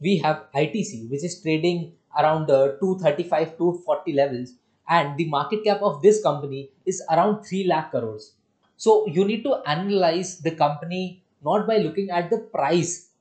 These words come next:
of the company, but what size the company is. Is it a small cap, large cap, or mid cap? See, there are various other factors that you need to analyze before selecting. The point of making this video was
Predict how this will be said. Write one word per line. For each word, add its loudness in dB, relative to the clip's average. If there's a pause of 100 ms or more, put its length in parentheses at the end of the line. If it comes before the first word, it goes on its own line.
of -6
the -8
company, -6
but 0 (120)
what 0
size -2
the -2
company -4
is. -6
Is -4
it -6
a -2
small -2
cap, 0
large 2
cap, -2
or -4
mid -8
cap? -20 (480)
See, -4 (160)
there 2
are -2
various 6
other 2
factors 0
that 0
you -6
need -8
to 2
analyze -2
before -4
selecting. -6 (140)
The 0
point 4
of 2
making -2
this 0
video 2
was -2